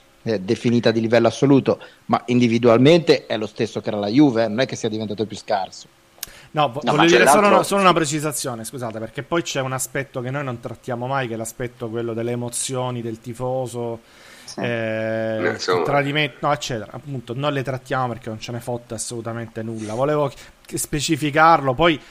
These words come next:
Speaker 2: liberi di pensarla come volete, perché il tifo è anche passione, c'è chi lo considera un traditore, non lo vorrebbe mai, eccetera, indietro. Noi trattiamo l'aspetto calcistico, ecco, economico, calcistico, quindi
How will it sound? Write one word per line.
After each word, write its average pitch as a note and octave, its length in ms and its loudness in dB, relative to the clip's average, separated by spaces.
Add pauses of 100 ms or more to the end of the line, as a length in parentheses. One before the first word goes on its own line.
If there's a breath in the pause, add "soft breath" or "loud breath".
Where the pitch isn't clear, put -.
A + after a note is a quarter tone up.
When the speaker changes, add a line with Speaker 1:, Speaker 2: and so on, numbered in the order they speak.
(180 soft breath)
Speaker 2:
liberi D#3+ 480 2
di D3+ 220 -6
pensarla C3+ 680 -2
come B2 200 -8
volete, B2+ 440 -2
perché A2+ 220 -12
il A2 120 -14
tifo B2 320 -8
è A#2 60 -4
anche A#2+ 340 -8
passione, C3+ 640 -6
c'è A#2+ 240 -12
chi B2+ 300 -10
lo B2 140 -8
considera A#2+ 400 -10
un A#2+ 80 -10
traditore, B2 680 -6 (320 soft breath)
non C#3+ 200 -4
lo C#3+ 100 0
vorrebbe C#3 400 0
mai, C#3 280 -2
eccetera, B2 460 -6
indietro. A#2 380 -8 (260 soft breath)
Noi D3+ 380 -4 (140)
trattiamo A#2 480 -8
l'aspetto A#2 480 -10
calcistico, G#2 760 -12
ecco, F#2+ 320 -16
economico, A#2+ 680 -6
calcistico, G2 640 -12
quindi F#2+ 400 -14